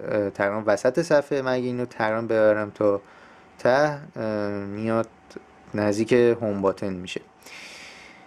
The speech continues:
ام، قسمت بعدی گفته مثلاً می‌تونین جای، اه، دوربین و لاک رو عوض بکنین، می‌تونین اندازه آیکونا رو، من مثلاً براتون همه رو بزرگ می‌کنم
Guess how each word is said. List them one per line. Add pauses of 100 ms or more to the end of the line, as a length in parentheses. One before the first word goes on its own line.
(380)
ام، (1200)
قسمت
بعدی
گفته
مثلاً
می‌تونین
جای، (480)
اه، (560)
دوربین
و
لاک
رو
عوض
بکنین،
می‌تونین
اندازه
آیکونا
رو،
من
مثلاً
براتون
همه
رو
بزرگ
می‌کنم